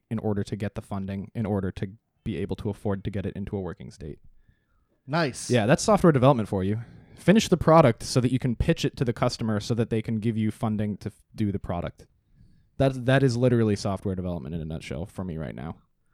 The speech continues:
Speaker 1: For my, for my
Speaker 2: It
Speaker 1: team
Speaker 2: doesn't
Speaker 1: right
Speaker 2: sound
Speaker 1: now.
Speaker 2: like a sound business practice.
Speaker 1: It's, it's upsetting.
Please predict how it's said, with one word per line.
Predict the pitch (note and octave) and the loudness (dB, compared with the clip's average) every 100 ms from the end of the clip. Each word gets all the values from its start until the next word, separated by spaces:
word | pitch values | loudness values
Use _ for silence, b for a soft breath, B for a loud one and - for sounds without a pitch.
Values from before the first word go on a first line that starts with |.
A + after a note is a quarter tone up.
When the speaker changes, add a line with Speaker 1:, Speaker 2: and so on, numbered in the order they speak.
| _ _ _ | _ _ _
Speaker 1:
For | - | -10
my, | F#2+ E2 F#2 | -8 -8 -10
for | - | -10
my | F2 | -8
Speaker 2:
It | B2 | -2
Speaker 1:
team | B2+ | -2
Speaker 2:
doesn't | A#2+ | 0
Speaker 1:
right | C3+ | 0
Speaker 2:
sound | B2+ | 0
Speaker 1:
now. | A2+ | -2
Speaker 2:
like | A#2 | -6
a | |
sound | - A#2 A2+ | -6 -6 -6
business | G#2 G2 G#2 | -8 -8 -10
practice. | - G2 - G2+ | -10 -10 -10 -4
Speaker 1:
It's, | A2+ B2 - - | -2 -2 -4 -2
it's | B2+ - - - - | -4 -4 -8 -14 -12
upsetting. | G2+ - - - | -12 -10 -12 -12